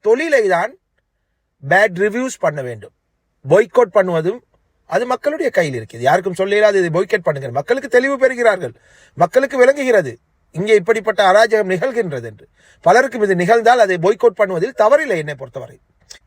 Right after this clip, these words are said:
அந்த உரிமையாளர் சிங்களவன், அந்த உரிமையாளர் தமிழன், இந்த ரீதியில் பார்த்து அந்த வார்த்தைகளை பிரயோகித்துக் கொள்ள வேண்டாம்.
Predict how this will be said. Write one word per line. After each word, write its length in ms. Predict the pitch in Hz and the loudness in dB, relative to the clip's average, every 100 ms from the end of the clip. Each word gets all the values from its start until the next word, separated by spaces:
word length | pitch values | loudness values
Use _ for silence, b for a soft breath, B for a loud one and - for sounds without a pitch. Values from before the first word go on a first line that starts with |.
| _ _ | _ _
அந்த 240 | - 160 160 | -4 0 2
உரிமையாளர் 520 | 180 202 185 170 156 | 4 4 4 4 0
சிங்களவன், 520 | - 165 165 143 139 - b b | -4 -2 0 0 -4 -10 b b
அந்த 260 | 165 165 | -2 0
உரிமையாளர் 500 | 165 208 196 175 151 | 2 2 2 2 2
தமிழன், 480 | 123 160 170 143 135 | 0 0 0 -4 -6
இந்த 280 | - 165 170 | -10 -6 -4
ரீதியில் 460 | 160 196 185 175 139 | -4 -6 -6 -8 -2
பார்த்து 460 | 165 165 156 156 - _ - | 0 0 -2 -10 -10 _ -8
அந்த 200 | 143 139 | -2 2
வார்த்தைகளை 500 | 147 147 143 147 131 | 2 2 -4 -4 -4
பிரயோகித்துக் 400 | 143 160 143 143 | -2 -2 -2 -4
கொள்ள 180 | 139 131 | -4 0
வேண்டாம். 360 | 190 220 - | 0 0 -2